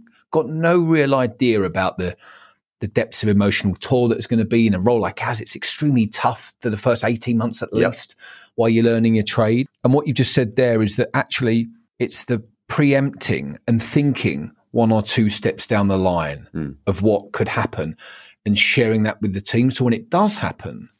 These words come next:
Speaker 1: a little bit like you say, you're beginning an
Speaker 2: Yes.
Speaker 1: ex-, expedition.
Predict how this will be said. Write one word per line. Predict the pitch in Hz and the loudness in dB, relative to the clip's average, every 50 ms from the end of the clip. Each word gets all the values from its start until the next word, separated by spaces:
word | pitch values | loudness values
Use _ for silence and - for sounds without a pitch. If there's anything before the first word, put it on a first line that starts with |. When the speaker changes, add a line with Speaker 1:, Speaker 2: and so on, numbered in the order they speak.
| _ _ _ _ _ - | _ _ _ _ _ -2
Speaker 1:
a | 135 | 0
little | 139 - | 0 0
bit | 131 120 | 0 0
like | 127 123 - | 0 0 0
you | 117 | 0
say, | - 120 | 2 2
you're | 113 107 | 4 4
beginning | 104 139 156 190 185 170 156 | 4 4 2 2 2 2 2
an | 143 | 2
Speaker 2:
Yes. | 139 - - | 0 -2 -6
Speaker 1:
ex-, | 117 - - - - | -10 -10 -8 -4 -2
expedition. | 156 160 - - 139 120 113 - - - - | -2 -2 -2 -2 -2 -2 -2 -2 -4 -8 -12